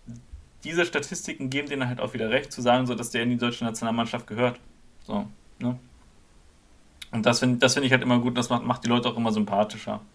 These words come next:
Also muss man auch ganz ehrlich sagen. Ja, ähm, ja, aber ansonsten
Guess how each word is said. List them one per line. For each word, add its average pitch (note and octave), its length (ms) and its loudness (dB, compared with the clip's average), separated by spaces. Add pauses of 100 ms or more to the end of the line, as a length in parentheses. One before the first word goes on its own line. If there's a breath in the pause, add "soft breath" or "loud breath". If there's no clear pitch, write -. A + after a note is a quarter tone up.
(120)
Also G#2 180 0
muss G#2 140 0
man G#2+ 100 -4
auch G#2 80 -8
ganz G#2+ 160 -8
ehrlich A2 220 -6
sagen. A2 320 -2 (1300 loud breath)
Ja, A2+ 300 -2 (760 loud breath)
ähm, A2 840 4 (460)
ja, A#2 420 8
aber A2 160 6
ansonsten B2 840 4